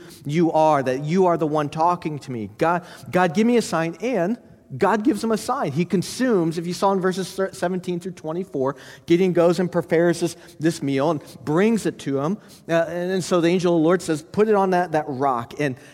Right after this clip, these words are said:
and, and, and this angel Lord consumes it with fire. Somehow in that moment, in that moment, Gideon realizes really to a, a fuller,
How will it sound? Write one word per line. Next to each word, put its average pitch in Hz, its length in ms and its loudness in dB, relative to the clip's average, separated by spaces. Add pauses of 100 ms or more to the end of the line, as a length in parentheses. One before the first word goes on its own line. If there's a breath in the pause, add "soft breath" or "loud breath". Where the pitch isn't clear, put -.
and, 147 240 0
and, 135 300 -6
and 135 300 -6 (140)
this 127 360 -10
angel 180 400 0
Lord 156 240 0
consumes 190 920 0
it - 240 -12 (360 soft breath)
with 135 140 -4
fire. 117 540 -6 (420 soft breath)
Somehow 202 580 -2
in 202 280 2
that 170 200 -2
moment, 127 640 -6 (160)
in 190 180 0
that 175 140 -2
moment, 123 380 -6
Gideon 165 520 0 (480 loud breath)
realizes 135 920 0
really 147 500 0
to 139 200 -6
a, 131 240 -4
a - 40 -4
fuller, 180 840 -2